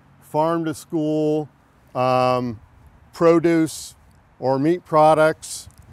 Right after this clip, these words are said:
in that direction, there's a farm stand that mostly sells fruit. So by doing that pre-work, seeing what the neighborhood is like around here,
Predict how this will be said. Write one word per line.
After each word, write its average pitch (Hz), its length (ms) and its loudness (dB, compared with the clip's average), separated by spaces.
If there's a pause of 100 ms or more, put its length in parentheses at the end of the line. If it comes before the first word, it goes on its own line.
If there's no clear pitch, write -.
(640)
in 135 180 -4
that 160 220 2
direction, 156 640 2
there's 139 240 -2
a 131 80 -2
farm 156 400 -2
stand 156 480 -6
that 143 80 -8
mostly 143 420 -8
sells 135 380 -6
fruit. 160 460 -4 (280)
So 143 540 4 (480)
by 143 320 6
doing 175 360 2
that 156 220 0
pre-work, 170 640 2
seeing 165 380 -2
what 156 160 0
the 147 80 -2
neighborhood 156 580 0
is 139 140 -6
like 151 280 2
around 151 440 0
here, 151 360 -2